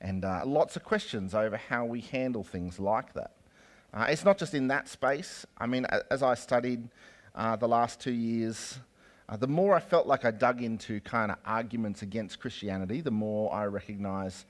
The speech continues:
those arguments are complex. And just as much as there's a group of Christians that want to prove the Bible is true, there's a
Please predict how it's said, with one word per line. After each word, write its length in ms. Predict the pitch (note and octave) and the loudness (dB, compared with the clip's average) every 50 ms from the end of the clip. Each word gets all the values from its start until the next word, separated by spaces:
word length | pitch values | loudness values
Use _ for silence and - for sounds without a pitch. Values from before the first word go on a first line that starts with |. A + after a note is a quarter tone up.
| - - - - _ _ _ | -20 -20 -20 -20 _ _ _
those 160 | - G2+ G2+ - - | -6 -6 -6 -6 -4
arguments 460 | - G3+ G#3 G#3 - G#3 G3+ G3 - | -4 -4 -4 -2 -2 -4 -4 -4 -6
are 120 | - - - | -10 -12 -6
complex. 760 | - - A#3 B3+ - - - - - - - - - - - _ _ _ _ - - - - | 0 0 0 0 0 -4 -8 -10 -10 -12 -14 -14 -14 -16 -18 _ _ _ _ -20 -20 -12 -6
And 160 | - C3 C#3 | -4 -2 2
just 220 | D#3 G#3 G#3+ G#3+ G#3+ | 4 2 2 2 2
as 100 | F3 D3+ | -2 0
much 300 | D#3+ F3+ G3+ G3+ - - | 2 0 0 0 0 -2
as 160 | E3+ C#3+ - | -2 0 2
there's 240 | - D3+ D3+ D3 C#3 | 4 6 6 4 4
a 20 | |
group 380 | A#2+ A2+ D3 E3+ G3 - - - - - _ _ _ _ _ _ _ | 0 0 0 0 0 0 -4 -14 -20 -20 _ _ _ _ _ _ _
of 100 | - - | -12 -6
Christians 480 | - - - A#3+ - - D3+ C3 B2 A2 | -2 0 0 0 0 -2 -2 -2 0 0
that 140 | B2+ A#2 - | 0 0 2
want 220 | B2+ C3+ C#3 C3+ | 2 0 0 0
to 120 | - C3 A2+ | -2 -4 -6
prove 540 | - - - - G3+ A3 A3 A3+ G#3+ D#3+ | -6 -6 -4 -2 0 0 2 0 2 2
the 80 | D#3 C#3+ | 2 4
Bible 480 | B2+ C3 A#2+ A#2+ A#2+ A2+ A2 A2 G#2+ G#2 | 6 6 8 8 6 6 4 0 -2 -4
is 100 | F#2+ - | -6 -8
true, 380 | - - - G2 G#2 B2 D3+ | -8 -8 -6 -4 -2 -2 0
there's 340 | D3+ B2 A2+ A#2 B2 A#2+ - | 2 4 4 4 2 0 -4
a 60 | - | -10